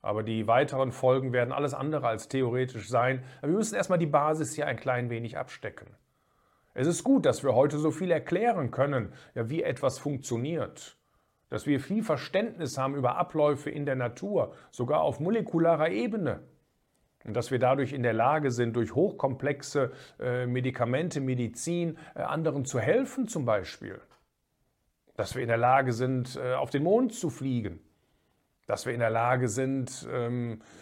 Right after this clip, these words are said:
äh, uns, und, und, uns mit dem Klimawandel zu beschäftigen und zu versuchen, etwas dagegen zu unternehmen. Aber das sind ganz andere Punkte,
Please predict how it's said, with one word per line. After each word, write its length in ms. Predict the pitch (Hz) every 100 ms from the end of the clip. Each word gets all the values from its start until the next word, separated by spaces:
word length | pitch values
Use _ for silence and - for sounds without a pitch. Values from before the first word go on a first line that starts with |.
| - -
äh, 60 | 135
uns, 440 | - 143 131 -
und, 160 | - 143
und, 280 | 143 131 -
uns 180 | 147 139
mit 120 | 143
dem 120 | 147
Klimawandel 760 | - 175 226 160 143 175 180
zu 140 | - 135
beschäftigen 680 | 127 - 190 - 202 180 156
und 240 | 143 123
zu 340 | - - -
versuchen, 680 | 147 135 117 196 226 214 190 - -
etwas 280 | 170 - 135
dagegen 400 | 151 160 180 170
zu 140 | 175
unternehmen. 640 | 170 147 156 185 233 208 - - _ _ _ _ _ _ _ _ _ -
Aber 140 | 147
das 180 | 214 220
sind 120 | 240
ganz 240 | 262 294
andere 400 | 254 226 196 160
Punkte, 720 | 143 - 208 220 220 165 180